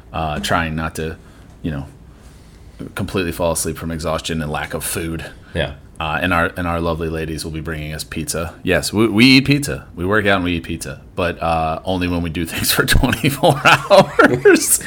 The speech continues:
Speaker 1: <laughs> with no food. That typically, uh, helps there. But no, man, I, I agree with you. Like, it, it, it's crazy. It,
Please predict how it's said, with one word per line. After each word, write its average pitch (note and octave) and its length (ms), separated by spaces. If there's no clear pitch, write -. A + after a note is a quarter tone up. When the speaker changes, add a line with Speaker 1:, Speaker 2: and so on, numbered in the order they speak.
Speaker 1:
<laughs> - 120
with - 320
no D3+ 220
food. C3+ 360
That C3 200
typically, G#2+ 520
uh, F#2 340
helps - 300
there. F2 260
But G#2+ 380
no, E4+ 120
man, G#2+ 140
I, G#2+ 140
I - 140
agree D3 200
with A2+ 80
you. G2 140
Like, G#2 100
it, G#2 180
it, G#2+ 160
it's A2 200
crazy. G2 320
It, G2 60